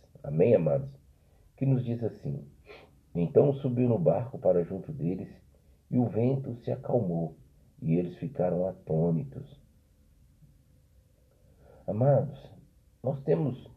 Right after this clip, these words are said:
duas passagens bíblicas em que Jesus está no barco com os discípulos. A primeira é quando ele tá deitado, né, ali num sono, provavelmente recebendo sonhos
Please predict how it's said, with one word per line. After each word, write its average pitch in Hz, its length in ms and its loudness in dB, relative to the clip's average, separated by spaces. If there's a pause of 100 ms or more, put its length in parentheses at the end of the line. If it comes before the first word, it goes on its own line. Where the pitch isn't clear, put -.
(420)
duas 202 220 -6
passagens 117 600 0
bíblicas 104 680 -4
em 98 80 -6
que 107 220 -8
Jesus 110 600 -8
está - 300 -4
no 107 100 -2
barco 98 600 2 (520)
com 104 180 0
os 90 120 -4
discípulos. - 840 -10 (1400)
A - 80 -2
primeira 120 440 2
é 113 40 0
quando 110 280 2
ele 101 140 -2
tá 92 200 -4
deitado, 98 760 0 (880)
né, 92 300 -4 (540)
ali 92 320 -4
num 87 180 -2 (220)
sono, 107 420 0
provavelmente 90 1200 0 (480)
recebendo 87 580 -2
sonhos 95 380 -2